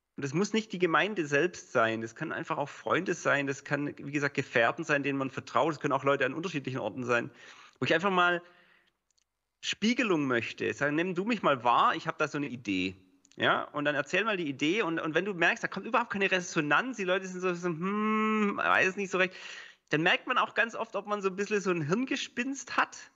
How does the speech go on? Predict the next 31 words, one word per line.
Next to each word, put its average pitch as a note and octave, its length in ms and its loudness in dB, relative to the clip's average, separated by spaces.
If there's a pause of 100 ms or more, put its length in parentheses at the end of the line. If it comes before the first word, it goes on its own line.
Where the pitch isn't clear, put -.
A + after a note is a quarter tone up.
(720)
oder F3+ 400 4
ob F3 220 -2
man, F3+ 360 -2 (600)
ob - 180 -2
sie - 220 -4
spüren, G#3+ 760 -2 (920)
selbst F3+ 300 -2
wenn G3+ 120 0
sie F#3 100 -2
es F3 100 -8
gar F3 140 4
nicht F3+ 140 -2
sagen F3 380 2
können, E3+ 260 -6
aber D3 220 -4
irgendwie F#3 340 -4
ist F3+ 160 -4
da E3 40 4
eine D#3+ 160 0
Resonanz D3+ 600 -2
zwischen D#3+ 260 -6
deiner C#3 320 0
Wirksamkeit C#3 1080 -2 (800)
und D3+ 420 -2
dem D3+ 300 2
Bedarf, C#3+ 520 2
der C#3+ 140 -4
wirklich C#3+ 280 -12
da B2 240 2
ist. G#2+ 360 -12 (220)
Ja? D3+ 260 -4